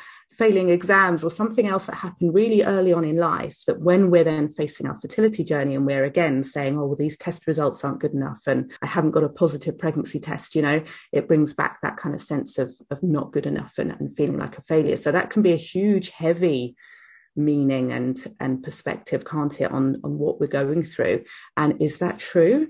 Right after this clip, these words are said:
You know, if you were to take a step back or you were to look at someone else, you know, if your best friend was going through the same, saying they felt like a failure because they couldn't get pregnant yet,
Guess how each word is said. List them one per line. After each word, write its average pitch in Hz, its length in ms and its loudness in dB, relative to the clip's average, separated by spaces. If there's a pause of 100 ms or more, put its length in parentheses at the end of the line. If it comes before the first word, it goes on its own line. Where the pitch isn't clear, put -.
You 175 120 0
know, 165 340 2
if 170 160 -2
you 175 80 6
were 170 100 4
to 165 120 -10
take 180 240 -2
a 165 40 -6
step - 300 -2
back 190 360 0
or 170 120 4
you 156 140 4
were 160 60 2
to 156 160 -2
look 165 200 2
at - 80 -2
someone 160 320 0
else, 196 380 -2
you 208 60 -2
know, 190 80 0
if 208 120 -2
your 180 80 0
best 220 240 -4
friend 285 240 4
was 202 140 2
going 156 240 0
through 151 160 -4
the 147 80 0
same, 160 340 -2
saying 180 280 0
they 170 100 0
felt 180 220 -2
like 165 180 -2
a 160 40 -2
failure 190 480 2
because 147 300 -4
they 156 80 -4
couldn't - 260 -6
get - 160 -8
pregnant 214 380 -2
yet, 139 280 -2